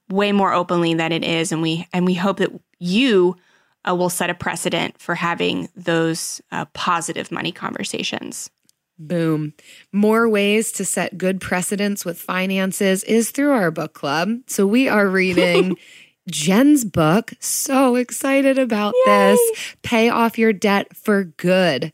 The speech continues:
Speaker 2: for book club this month. So support your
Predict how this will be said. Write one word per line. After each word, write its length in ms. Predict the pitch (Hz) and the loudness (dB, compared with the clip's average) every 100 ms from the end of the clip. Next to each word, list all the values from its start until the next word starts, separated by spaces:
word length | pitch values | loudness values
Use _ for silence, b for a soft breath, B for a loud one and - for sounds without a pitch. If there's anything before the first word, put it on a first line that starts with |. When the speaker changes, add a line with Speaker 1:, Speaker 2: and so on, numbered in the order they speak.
| _ | _
Speaker 2:
for 180 | - 165 | -6 -6
book 260 | 165 - - | -4 -8 -6
club 360 | 180 156 160 - | -2 -2 -4 -2
this 320 | 170 165 - | -2 -2 -2
month. 440 | 160 156 143 - | 0 0 0 -4
So 360 | - 175 156 147 B B - | -4 0 0 -2 B B -10
support 760 | - 190 - - 226 285 - | -6 -4 -4 0 0 0 -2
your 160 | 180 | -2